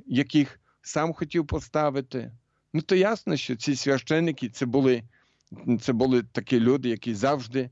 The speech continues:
говорили: «Ой, Єровоам, ти дуже добрий, ти класний, ти пер-, ти прекрасний».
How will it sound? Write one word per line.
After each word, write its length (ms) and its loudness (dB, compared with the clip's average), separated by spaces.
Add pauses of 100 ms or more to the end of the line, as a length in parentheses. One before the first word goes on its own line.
(220)
говорили: 500 0
«Ой, 280 2
Єровоам, 640 0
ти 160 -12
дуже 380 -4
добрий, 420 -2
ти 120 -6
класний, 500 -2
ти 120 -14
пер-, 420 -4
ти 100 -4
прекрасний». 640 0